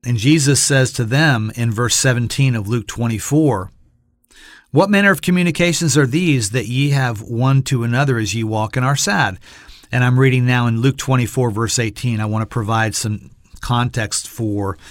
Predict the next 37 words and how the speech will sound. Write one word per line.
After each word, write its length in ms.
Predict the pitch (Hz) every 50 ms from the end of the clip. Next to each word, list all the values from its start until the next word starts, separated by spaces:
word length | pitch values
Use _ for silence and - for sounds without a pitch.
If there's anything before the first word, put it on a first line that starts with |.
| - - - - - -
this 240 | 117 123 120 107 -
teaching 400 | - 135 127 127 - 120 113 104
point. 380 | - - 104 104 104 101 - - - - - - - - -
Luke 160 | 127 147 151 151
twenty-four 520 | - - 147 143 135 131 - 143 127 127
eighteen, 600 | 123 120 104 - - 135 131 123 113 104 104 104 - - - - -
"And 140 | - 135 139
the 40 | 135
one 200 | 127 139 170 214
of 120 | 220 143
them, 220 | 123 123 117 123 127
whose 240 | 131 123 117 101
name 200 | 107 123 123 120
was 120 | 117 107 -
Cleopas, 680 | - - 120 120 113 113 120 123 - 120 110 - - -
answering, 460 | 120 123 131 123 - - 117 110 110
said 260 | 98 - - 131 123 131
unto 240 | 139 131 - 120
him, 480 | 107 95 101 135 131 113 101 95 95 90 - - - - - - _ -
Art 220 | 127 131 135 113
thou 220 | 110 135 127 123 - 123
only 300 | 123 135 143 147 143 127
a 60 | 110
stranger 580 | - - - 120 117 120 127 131 120 143 151 143
in 120 | 123 113
Jerusalem, 800 | 92 98 107 101 104 107 113 117 - - 151 170 175 185 185 - -
and 140 | 117 110 113
hast 160 | 110 92 92
not 260 | 107 110 113 110 -
known 200 | 120 117 113 110
the 60 | 110
things 360 | 104 - 120 113 117 117 98 113
which 160 | 113 - -
are 80 | 113
come 260 | - - 117 113 117 123
to 100 | - 117
pass 460 | - 113 107 101 107 127 147 -